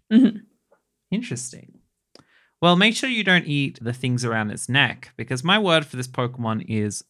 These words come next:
Speaker 2: pearls. I think it's wearing a lovely set of pearls around its neck. Uh,
Speaker 1: <laughs>
Speaker 2: and it's a bit young to be wearing pearls. Like, that's normally associated with older people, but it can do what it likes. It's like it's gotten into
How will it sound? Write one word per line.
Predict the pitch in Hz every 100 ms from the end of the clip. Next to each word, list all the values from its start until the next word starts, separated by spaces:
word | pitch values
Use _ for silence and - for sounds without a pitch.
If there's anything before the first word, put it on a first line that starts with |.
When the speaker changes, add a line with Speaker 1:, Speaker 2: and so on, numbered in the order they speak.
| _
Speaker 2:
pearls. | - 113 104 - - - - - _ _ _ -
I | 180 262
think | 262 156 160
it's | 165 156
wearing | 160 160 151
a | 135
lovely | 127 139 151 160 175
set | 175 151 135
of | 127 123
pearls | - 120 117 117
around | 110 107 107
its | 107 -
neck. | 117 107 - - _ _ _ - -
Uh, | - - - 480
Speaker 1:
<laughs> | - 349
Speaker 2:
and | 151 143 135 139 - _ -
it's | 208 -
a |
bit | 180 254
young | 160 143 175 220
to | 240
be | 277
wearing | 302 302 311 330
pearls. | 311 294 339 320 240
Like, | 220 -
that's | 202 -
normally | 202 202 214
associated | 196 202 196 202 202 202 190
with | 196 185 180 -
older | 175 190
people, | - 240 240 262
but | 226 226
it | 226
can | 254
do | 240 285
what | 302
it | 247
likes. | 143 139 170 180
It's | 170 202
like | 190
it's | 185 -
gotten | 180 165 175
into | 170 175 175 156 151